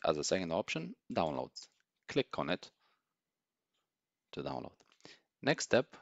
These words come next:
here we will have all the details about VirtualBox. Under VirtualBox seven dot zero dot six platform packages,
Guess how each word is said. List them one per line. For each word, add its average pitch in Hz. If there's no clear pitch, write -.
here 139
we 117
will 87
have 90
all 113
the 92
details 117
about 73
VirtualBox. 71
Under 87
VirtualBox 87
seven 87
dot 82
zero 80
dot 73
six -
platform 71
packages, -